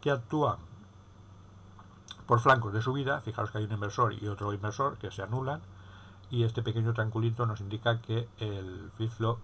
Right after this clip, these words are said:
actúa por flancos de subida. Tiene también lo que se llama un master reset, un reset general para todos los flip-flops, que, eh, actúa por nivel cero. Cuando el, el master reset tenga un cero, lo que hacemos es clear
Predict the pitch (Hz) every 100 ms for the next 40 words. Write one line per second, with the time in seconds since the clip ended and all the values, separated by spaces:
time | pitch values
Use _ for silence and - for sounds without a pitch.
0 | - 95 92 107 110 95 - 90 90 95
1 | 85 - - - - - - - - 143
2 | 156 143 131 143 120 110 117 113 101 107
3 | - 104 127 - 143 - - - 107 101
4 | 117 107 - 110 92 98 120 117 87 85
5 | 95 98 98 113 113 147 165 - - -
6 | - - - - - - 139 127 - 113
7 | 104 101 107 95 - 127 107 98 92 90
8 | 95 95 151 156 95 - - - - -
9 | - - 110 104 98 101 98 95 - 110
10 | 98 95 95 95 95 92 92 - - 95
11 | 104 113 117 117 120 117 113 120 120 117
12 | 151 175 - - - 113 104 104 123 123
13 | 117 113 - 147 147 151